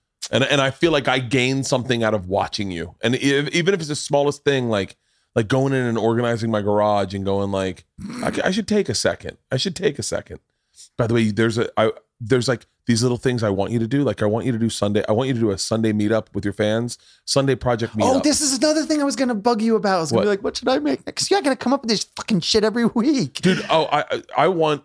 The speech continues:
Speaker 1: you to get a group of guys together. I wanna be a part of it. Almost
Speaker 2: Okay,
Speaker 1: like a, like a
Speaker 2: okay.
Speaker 1: book club, but we go to, like, we go somewhere and, and, and it's almost like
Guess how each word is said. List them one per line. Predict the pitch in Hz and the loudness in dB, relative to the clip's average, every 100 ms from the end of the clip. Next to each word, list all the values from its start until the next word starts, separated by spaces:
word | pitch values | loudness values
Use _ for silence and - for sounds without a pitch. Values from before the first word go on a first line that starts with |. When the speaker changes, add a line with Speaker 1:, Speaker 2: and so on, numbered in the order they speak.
| - | -2
Speaker 1:
you | 127 127 | 2 2
to | |
get | 113 117 113 | 0 2 2
a | 117 | 2
group | 110 110 117 113 | 0 -2 -2 0
of | |
guys | 107 107 104 101 - | 0 2 0 -2 -6
together. | - 104 101 101 101 98 _ _ _ - | -4 0 2 2 -2 -4 _ _ _ 0
I | |
wanna | 120 143 | 2 2
be | 135 | 0
a | |
part | - 117 107 | 0 -2 0
of | 107 | 0
it. | 110 | 0
Almost | 131 156 185 196 | 2 2 2 2
Speaker 2:
Okay, | 165 | 2
Speaker 1:
like | - | 2
a, | |
like | 190 202 | 2 2
a | |
Speaker 2:
okay. | 233 - | 2 0
Speaker 1:
book | 160 - | 0 0
club, | 127 113 101 _ _ | 0 0 -2 _ _
but | 143 | 0
we | 135 | 2
go | 113 131 143 | 2 2 4
to, | 147 | 2
like, | 131 120 - - _ _ _ | 0 0 -6 -20 _ _ _
we | 117 113 | -2 0
go | 131 139 | 2 2
somewhere | 147 - 127 120 117 | 2 0 0 2 0
and, | 113 - | 0 -2
and, | 120 - 110 | -2 -2 0
and | 117 | 0
it's | 107 | 0
almost | 151 202 190 | 0 0 0
like | 127 107 | -2 -2